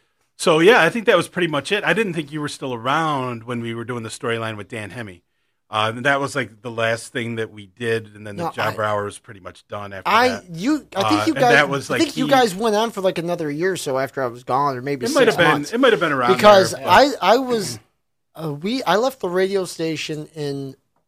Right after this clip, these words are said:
Speaker 2: um, August of two thousand and one,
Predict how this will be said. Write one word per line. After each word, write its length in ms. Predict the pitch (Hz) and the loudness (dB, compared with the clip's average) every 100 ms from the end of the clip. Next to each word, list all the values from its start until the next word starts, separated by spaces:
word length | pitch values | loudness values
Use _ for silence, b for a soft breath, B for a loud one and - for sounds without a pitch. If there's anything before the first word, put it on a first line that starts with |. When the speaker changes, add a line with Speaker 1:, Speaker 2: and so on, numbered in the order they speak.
| _ _ | _ _
Speaker 2:
um, 580 | - 123 120 117 107 110 _ _ - | -4 -2 0 -2 -6 -14 _ _ -2
August 520 | 135 175 202 233 - | 2 2 0 -6 -8
of 220 | 143 139 - | -14 -14 -14
two 220 | - 202 | -12 -10
thousand 440 | 190 151 139 131 | -6 -4 -4 -6
and 200 | 123 123 | -10 -10
one, 320 | 127 113 90 | -10 -10 -12